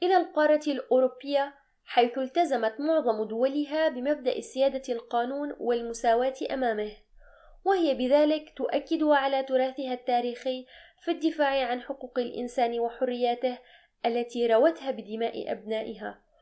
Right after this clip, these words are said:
وخاصة في مراحل النضال ضد الحكم الملكي المطلق، وبالذات في فرنسا. إن النظرة العميقة لطبيعة السلطة تكشف لنا مدى التطور الذي أصابها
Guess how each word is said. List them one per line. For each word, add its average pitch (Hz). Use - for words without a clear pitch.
وخاصة 330
في -
مراحل 247
النضال 233
ضد 208
الحكم 262
الملكي 233
المطلق، 247
وبالذات 330
في 269
فرنسا. 214
إن 277
النظرة 370
العميقة 285
لطبيعة 262
السلطة 277
تكشف 294
لنا 277
مدى 254
التطور 254
الذي 240
أصابها 214